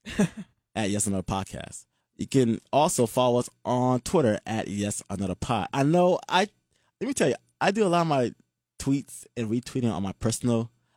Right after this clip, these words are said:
Speaker 2: account at That Brother Los, but I've been really trying hard to, like, balance it out.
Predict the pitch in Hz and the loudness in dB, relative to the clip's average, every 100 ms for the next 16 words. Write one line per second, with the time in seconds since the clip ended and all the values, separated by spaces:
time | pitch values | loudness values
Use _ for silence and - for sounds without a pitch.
0 | - - 123 117 - 73 78 - _ 95 | -12 -4 -2 -2 -6 -10 -10 -10 _ -6
1 | 87 101 95 98 110 - - _ 117 110 | -2 -4 -2 -2 -4 -6 -18 _ -2 0
2 | 113 107 - 107 120 - 110 98 101 104 | 0 -2 -4 -2 -2 0 -2 0 0 -2
3 | - 95 90 - _ _ _ _ _ _ | -4 -6 -6 -8 _ _ _ _ _ _
4 | - 110 117 107 101 113 | 0 2 2 4 4 2